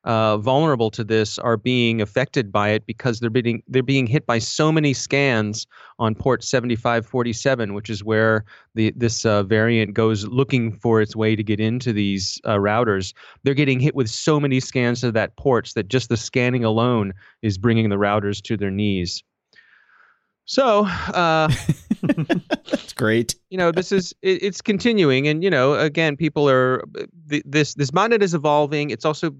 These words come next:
Speaker 1: becoming more sophisticated. And it looks as though the people who are building it are becoming more professional with it, um, you know, investing in, uh, in server infrastructure to be able to command and control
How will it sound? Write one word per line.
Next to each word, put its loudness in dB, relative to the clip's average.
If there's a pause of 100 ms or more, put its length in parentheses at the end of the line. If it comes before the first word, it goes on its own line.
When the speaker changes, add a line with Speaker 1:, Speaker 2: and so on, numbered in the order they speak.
(140)
Speaker 1:
becoming 0 (280)
more 2
sophisticated. 0
And -2
it -2
looks 0
as 0
though 4 (220)
the -10
people -2
who 2
are 4
building 2
it 0
are 2 (260)
becoming -2
more -2
professional -4
with -2
it, 0 (360)
um, 0
you -2
know, 2
investing 0
in, 2
uh, 2
in -2
server 2
infrastructure -2
to -4
be 2
able 2
to 0
command 0
and -4
control 0